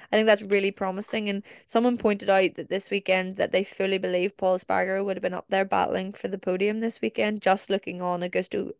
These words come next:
Fernandez's performance this weekend. I think the bike is good.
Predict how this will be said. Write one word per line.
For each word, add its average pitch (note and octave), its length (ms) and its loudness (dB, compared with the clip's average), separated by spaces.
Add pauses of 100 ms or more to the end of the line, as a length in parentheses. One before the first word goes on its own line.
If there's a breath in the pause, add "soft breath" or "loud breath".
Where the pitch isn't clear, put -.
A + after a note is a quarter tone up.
(140)
Fernandez's G3+ 800 -2 (1040 soft breath)
performance A#3 520 4
this A3+ 140 -6
weekend. A3 380 0 (480 soft breath)
I G#3 80 6
think B3 180 0
the A3+ 80 2
bike G3 400 2
is G3 640 -2 (320)
good. F3 400 -2